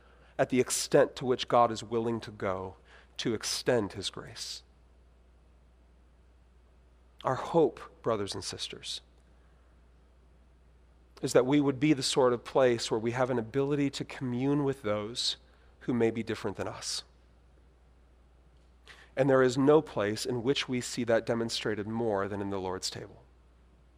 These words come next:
Because in the Lord's table, and you find this when you read First Corinthians chapter eleven, what you see is an opportunity to recognize that we are first and foremost united by the blood of Jesus Christ.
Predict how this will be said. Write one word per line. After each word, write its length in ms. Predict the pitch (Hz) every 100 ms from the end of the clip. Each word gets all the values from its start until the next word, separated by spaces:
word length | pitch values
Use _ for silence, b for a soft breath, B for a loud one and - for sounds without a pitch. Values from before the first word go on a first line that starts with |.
| _ _ _ _ _ _ B B B
Because 280 | 127 143 127
in 280 | 147 170 180
the 80 |
Lord's 360 | 160 151 151 -
table, 440 | - 123 107 117
and 100 | 117
you 60 | 117
find 340 | - 123 135
this 160 | 135 -
when 80 | 127
you 100 | 120
read 160 | 120
First 240 | 117 120 -
Corinthians 400 | - 104 110 107
chapter 400 | - 110 - 113
eleven, 380 | 101 101 101 104
what 180 | 131
you 140 | 139 139
see 420 | - - 120 110
is 180 | 113 117
an 80 | -
opportunity 760 | 127 135 135 - 139 117 104
to 160 | - 123
recognize 800 | 117 131 - 110 104 95 98 101
that 100 | 113
we 180 | 123
are 120 | 117 101
first 560 | - 143 143 - - B B B B
and 160 | 127
foremost 600 | 120 - 135 127 104 107 135
united 640 | 113 117 123 113 104 120 B B B
by 220 | 131 127
the 100 | 143
blood 260 | 131 110 107
of 80 | 101
Jesus 380 | 107 101 98 -
Christ. 460 | - - - -